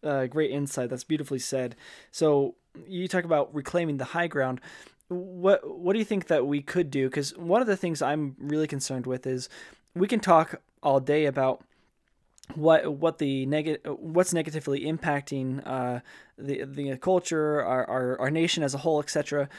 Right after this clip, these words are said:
But then I feel like there's so little action, uh, especially from those who are conservative, who are constitutionally minded. There's very little action to them, and maybe there's always the excuse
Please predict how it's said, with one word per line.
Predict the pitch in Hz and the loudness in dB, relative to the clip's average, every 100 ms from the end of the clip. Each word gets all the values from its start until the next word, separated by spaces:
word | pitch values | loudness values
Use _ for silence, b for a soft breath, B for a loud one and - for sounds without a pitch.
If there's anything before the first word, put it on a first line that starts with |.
| B B - | B B -4
But | 170 | 2
then | 165 151 143 - b _ _ _ _ _ | 4 2 -2 -8 b _ _ _ _ _
I | - 170 | 0 2
feel | 214 | 4
like | 190 | 4
there's | 175 151 | 4 0
so | - - 170 180 | 0 4 6 6
little | 175 165 - 151 143 | 6 2 -2 -4 -2
action, | 139 - - 131 127 - | -2 -2 -4 -4 -6 -6
uh, | 139 | -4
especially | 139 - 185 175 | -2 -2 0 0
from | 147 151 | -2 -2
those | 143 139 139 | 0 2 0
who | 135 | -2
are | 127 | -2
conservative, | 127 127 175 170 165 170 | -4 -2 0 0 0 -4
who | 160 139 | -2 -2
are | 131 | -2
constitutionally | 127 143 139 131 147 147 151 139 | -4 -6 -6 -6 -6 -6 -6 -6
minded. | 131 151 156 156 - B B B | -4 -2 -2 -4 -6 B B B
There's | 165 160 | -2 0
very | 180 202 | 4 4
little | 202 170 | 4 0
action | 156 180 - 170 | -2 -2 -2 -2
to | 196 | 0
them, | 170 147 | 0 0
and | 131 | -2
maybe | 143 151 143 139 | -2 -2 -2 -2
there's | - 151 | -2 2
always | 170 160 | 4 4
the | 151 | 2
excuse | - - 156 151 | -2 -2 -2 -4